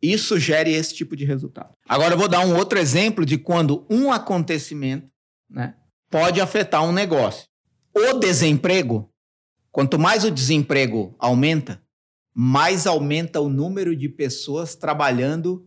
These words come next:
em artesanato, trabalhos manuais. Eu já usei isso em lançamento. Numa época em que o desemprego no Brasil aumentou, muitas pessoas, muito mais pessoas,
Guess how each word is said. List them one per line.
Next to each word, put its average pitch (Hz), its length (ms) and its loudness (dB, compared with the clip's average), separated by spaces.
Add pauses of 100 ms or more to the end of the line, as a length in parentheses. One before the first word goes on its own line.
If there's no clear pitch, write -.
(160)
em 156 160 0
artesanato, 156 840 -4
trabalhos 120 520 -4
manuais. 135 640 -6 (640)
Eu 117 140 -2
já 156 120 0
usei 180 280 2
isso 139 240 0
em 123 40 0
lançamento. 110 720 -6
Numa 143 300 2
época 160 340 0
em 139 80 -2
que 156 80 -4
o 139 40 0
desemprego 147 680 -2
no 156 80 -2
Brasil 131 400 0
aumentou, 127 680 -2 (560)
muitas 160 460 -4
pessoas, 143 540 -4
muito 208 520 0
mais 147 400 0
pessoas, 139 680 -6